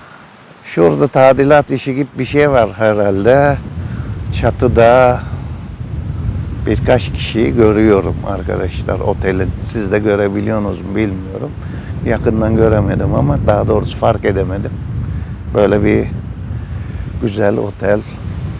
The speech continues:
güzel bir sahil, güzel bir iklim, güzel bir kumsal, güzel bir deniz, güzel bir hava arkadaşlar. Her şey var burada. Ama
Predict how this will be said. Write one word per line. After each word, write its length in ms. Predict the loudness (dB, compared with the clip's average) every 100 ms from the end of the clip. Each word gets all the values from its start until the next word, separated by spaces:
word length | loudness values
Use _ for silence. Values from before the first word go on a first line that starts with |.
| -10 -12 -10 -8
güzel 380 | 0 2 2 0
bir 60 |
sahil, 560 | -4 0 2 2 0 -2 -4 -14 -14 -14 -10 -2
güzel 400 | 2 4 4 2
bir 140 | 0
iklim, 480 | -2 -4 -4 -2 -2 -4 -16 -20 -20 -20 -8
güzel 400 | -4 2 4 4
bir 160 | 2 0 -4 -2
kumsal, 600 | -2 -2 -4 0 0 0 -6 -20 -20 -20 -20 -14 -6
güzel 460 | 2 6 6 4
bir 120 | 0 0 -2
deniz, 760 | 0 0 -2 -4 -6 -14 -14 -16 -18 -16 -10 -4
güzel 440 | 4 6 4 4
bir 120 | 0 0 2
hava 340 | 4 4 4
arkadaşlar. 760 | 4 0 -2 -2 -4 -6 -8 -8 -6 -6 -6 -6 -6 -6 2
Her 140 | 4 4
şey 340 | 4 6 8
var 280 | 6 6 4
burada. 480 | 2 4 4 4 2 -6 -8 -8 -8 -8 -8 -6 -4 -4 -4 -2 2 4
Ama 380 | 6 6 6